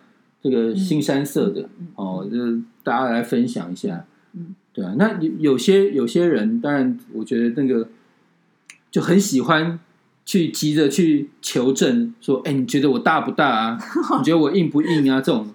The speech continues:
Speaker 1: 我觉得这种有时候你看，
Speaker 2: 对，我也
Speaker 1: 你都笑出来了，对不对？
Speaker 2: 我知道。
Speaker 1: 对，就我觉得会蛮破坏气氛。
Speaker 2: 对。
Speaker 1: 哦，
Speaker 2: 嗯。
Speaker 1: 对不对？
Speaker 2: 对。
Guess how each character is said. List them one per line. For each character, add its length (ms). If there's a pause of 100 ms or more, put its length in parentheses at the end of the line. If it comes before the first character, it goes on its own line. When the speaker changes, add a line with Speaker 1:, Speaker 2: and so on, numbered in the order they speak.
(300)
Speaker 1:
我 100
觉 240
得 160 (520)
这 100
种 260 (360)
有 120
时 120
候 160
你 80
看， 140
Speaker 2:
对， 40
我 60
也 60
Speaker 1:
你 60
都 120
笑 240
出 240
来 180
了， 60
对 0
不 80
对？ 80
Speaker 2:
我 40
知 60
道。 260 (140)
Speaker 1:
对， 140
就 440
我 140
觉 140
得 80
会 180
蛮 340
破 240
坏 160
气 240
氛。 220
Speaker 2:
对。 240 (160)
Speaker 1:
哦， 180 (120)
Speaker 2:
嗯。 200
Speaker 1:
对 120
不 40
对？ 360
Speaker 2:
对。 100